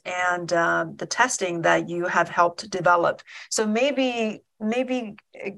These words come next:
give us an idea of what, uh, what got you to jump from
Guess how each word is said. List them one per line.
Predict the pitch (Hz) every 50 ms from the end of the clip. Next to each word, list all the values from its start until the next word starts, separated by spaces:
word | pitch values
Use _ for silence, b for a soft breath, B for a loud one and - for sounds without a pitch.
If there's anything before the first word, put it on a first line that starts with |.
| - 220
give | - 233 247 254
us | 254 247
an | 247 220
idea | 220 208 208 202 220 233 226 208
of | 190 185
what, | 185 196 208 208 208 214 -
uh, | 226 214 208 196
what | 196 190 220 233 233
got | 247 240 233 233 240 240
you | 233
to | 208 220 208
jump | 180 - 208 214 226 233 -
from | - - 208 202 196 196 196 196